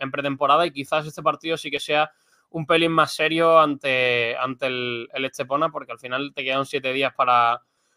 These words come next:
para arrancar la temporada. Yo creo que es lo, lo más importante es, eh, tener buenas sensaciones y sobre todo ganar, ¿no? Creo que llegar con confianza al primer partido va a ser,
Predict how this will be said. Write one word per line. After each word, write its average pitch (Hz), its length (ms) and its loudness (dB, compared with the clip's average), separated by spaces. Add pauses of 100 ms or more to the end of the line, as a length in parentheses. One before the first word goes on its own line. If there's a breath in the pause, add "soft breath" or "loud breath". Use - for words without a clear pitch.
(100)
para 151 180 8
arrancar 147 360 4
la 156 120 6
temporada. 143 500 4
Yo 147 100 2
creo 165 140 2
que 175 80 2
es - 160 -6
lo, 156 200 -2
lo 160 140 0
más 165 220 4
importante 156 560 0
es, 147 160 -6
eh, 135 640 -2 (280)
tener 160 260 -2
buenas 165 260 0
sensaciones 160 720 -4
y 151 40 -10
sobre 131 280 -4
todo 151 260 2
ganar, 131 360 2
¿no? 143 180 -2
Creo 139 140 -4
que 139 240 -4 (440 soft breath)
llegar 147 320 2
con 160 140 -4
confianza 156 480 -2
al 147 80 2
primer 151 260 -2
partido 151 420 0
va 147 60 4
a 143 40 2
ser, 139 220 0